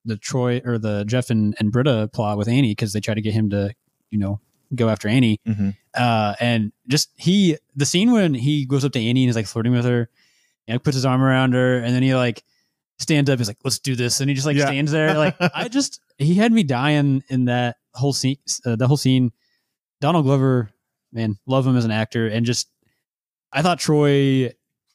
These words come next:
Speaker 1: did the most to stand out to me in this, in this episode
Speaker 2: Mm-hmm.
Speaker 1: in terms of the st-, you know, the study group and just, you know, the humor and,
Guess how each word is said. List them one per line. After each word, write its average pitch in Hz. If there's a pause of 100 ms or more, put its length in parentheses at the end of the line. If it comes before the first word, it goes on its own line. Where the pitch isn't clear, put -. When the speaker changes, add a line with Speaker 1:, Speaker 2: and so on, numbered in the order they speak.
(280)
Speaker 1:
did 131
the 147
most 131 (460)
to 139
stand 127
out 139 (320)
to 175
me 175
in 180
this, - (120)
in 180
this 180
episode 185
Speaker 2:
Mm-hmm. 120
Speaker 1:
in 113
terms 120
of 110 (280)
the 113
st-, 120
you 113
know, 101
the 107
study 113
group 110
and 104 (340)
just, - (120)
you 113
know, 104
the 107
humor 110
and, 107